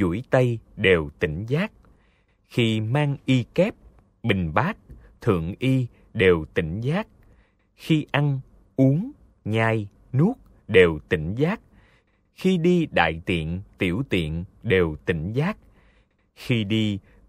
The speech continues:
đứng, ngồi, nằm, thức, nói, yên lặng đều tỉnh giác. Này Agi Vetsana,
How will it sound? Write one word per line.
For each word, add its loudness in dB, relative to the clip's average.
đứng, 0
ngồi, 0
nằm, 0
thức, 0
nói, 0
yên 0
lặng 0
đều 2
tỉnh -2
giác. -6
Này 2
Agi -2
Vetsana, -2